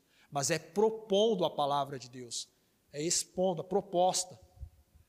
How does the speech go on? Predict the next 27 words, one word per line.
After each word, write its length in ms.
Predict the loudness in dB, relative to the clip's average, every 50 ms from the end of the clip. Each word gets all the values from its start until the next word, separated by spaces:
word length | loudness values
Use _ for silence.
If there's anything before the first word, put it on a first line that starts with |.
| _ _ _ _ _ -16 -14
Impor. 560 | -14 -14 -8 _ 4 6 6 6 4 2 0
Não 80 | 0
adianta 320 | -2 0 0 0 0 0 0
você 160 | -2 -2 -2
chegar 260 | -2 -2 -2 -2 -2
na 60 | -2
pessoa 300 | -2 0 0 0 2 0
e 40 | 0
querer 180 | -2 -4 -8 -8
impor 360 | -8 -6 0 2 4 4 4
nela, 240 | 4 2 2 0 -2 -10 -20 -16 -6 -2
e 80 | 0
et 140 | 0 2 2
cetera. 260 | 0 0 -2 -2 -2
"Nossa, 180 | -4 -2 -2 -2
tem 80 | -4
que 40 | -6
comer 380 | -6 -4 -4 -2 -2 -4 -4 -4
isso, 520 | -2 0 0 2 2 2 2 2 0 -2 -6 -16 -20
você 80 | -14 -10
tem 80 | -10 -8
que 80 | -2
fazer 280 | 0 2 2 2 2 0
aquilo." 600 | 0 -2 -4 -4 -2 0 0 0 -2 -4 -8 -14 -18
Não 160 | -16 -14 -12
é 80 | -10 -8
assim. 300 | -6 -4 -6 -6 -8